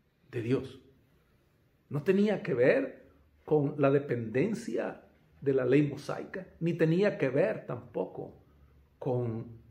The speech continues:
tener que circuncidarse o seguir las costumbres, las tradiciones judías. No había que hacerse judío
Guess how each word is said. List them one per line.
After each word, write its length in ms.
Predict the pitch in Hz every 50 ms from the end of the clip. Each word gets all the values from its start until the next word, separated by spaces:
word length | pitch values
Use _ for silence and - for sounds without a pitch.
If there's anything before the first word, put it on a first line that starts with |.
| - - _
tener 480 | - 127 127 131 139 147 - 147 -
que 360 | - - 113 104 98 98 98 -
circuncidarse 1200 | - - - 147 123 - - 139 131 123 - - - 131 95 98 - 117 131 - - - 117 - - - - - -
o 160 | - 147 143
seguir 760 | - - - 131 - 120 147 180 190 151 - - - - - - - - - - - - - - - - - - - - - - - - -
las 200 | 156 135 - -
costumbres, 720 | - 139 - - - - 185 196 226 214 - - - - - - - -
las 260 | - 135 - - -
tradiciones 720 | - 143 139 127 123 - - 147 151 160 156 127 101 95 - - - - -
judías. 400 | - - 120 117 160 202 165 - - - - - - -
No 220 | - 143 170 196 220
había 440 | 214 175 175 214 330 381 - - -
que 100 | - 113
hacerse 400 | - - 139 120 - - 123 117
judío 500 | - - 139 123 123 113 101 98 98